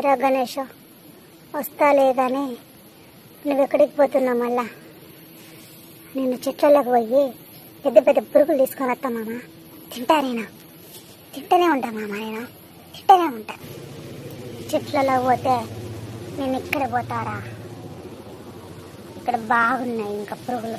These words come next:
కమ్మ కమ్మగా ఉన్నాయి. చూడలే,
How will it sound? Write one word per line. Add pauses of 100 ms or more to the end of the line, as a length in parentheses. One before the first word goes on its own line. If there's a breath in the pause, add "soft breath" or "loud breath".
(160)
కమ్మ
కమ్మగా
ఉన్నాయి. (1300)
చూడలే,